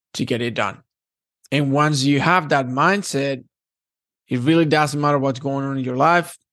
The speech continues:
Some weeks will be better, you'll make more progress. Some weeks will be worse, you'll make little progress, but you're always gonna keep on moving forward. And that's the only way you escape the cycle of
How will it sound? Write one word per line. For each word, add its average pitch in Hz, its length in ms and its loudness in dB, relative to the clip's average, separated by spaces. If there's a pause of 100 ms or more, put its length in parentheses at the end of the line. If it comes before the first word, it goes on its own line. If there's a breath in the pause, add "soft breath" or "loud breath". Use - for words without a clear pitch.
Some 147 260 -4
weeks 143 180 0
will 139 140 0
be 135 140 0
better, 147 440 2 (100)
you'll 131 140 -4
make 135 200 -2
more 131 160 0
progress. 147 440 2
Some 131 200 -4
weeks 131 160 0
will 127 160 -2
be 127 100 0
worse, 139 540 0
you'll 127 160 0
make 127 240 -2
little 151 220 2
progress, 131 400 -4
but 123 140 -6
you're 127 180 -2
always 135 500 2 (260 loud breath)
gonna 131 140 -6
keep 131 200 2
on 131 120 0
moving 127 240 -2
forward. 123 420 -4 (1040)
And 139 240 2
that's 151 280 2
the 143 260 0
only 156 320 4
way 131 600 0 (320)
you 127 280 0
escape 120 680 -2 (460)
the 127 100 0
cycle 131 640 0
of 123 420 0